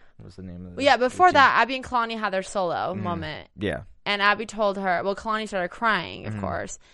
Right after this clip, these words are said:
Speaker 2: And Abby's like, "You have what it takes. You just need to let the whole world see it." And
Speaker 1: Yeah.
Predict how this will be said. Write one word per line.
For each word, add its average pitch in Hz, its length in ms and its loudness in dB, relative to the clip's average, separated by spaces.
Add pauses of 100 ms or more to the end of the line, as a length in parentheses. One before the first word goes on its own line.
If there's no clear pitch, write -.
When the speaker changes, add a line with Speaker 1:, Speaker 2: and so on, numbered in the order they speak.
(220)
Speaker 2:
And - 80 -2
Abby's 202 220 0
like, 202 180 -4
"You 214 80 -4
have 202 220 -2
what 208 140 -2
it 175 100 -12
takes. 180 320 -4
You 180 100 -8
just 180 140 -8
need 180 80 -10
to 180 400 -4
let 190 180 -8
the 185 80 -8
whole 170 220 -4
world 170 280 -2
see 165 300 -6
it." 156 60 -6 (200)
And 160 160 -10
Speaker 1:
Yeah. 85 200 -10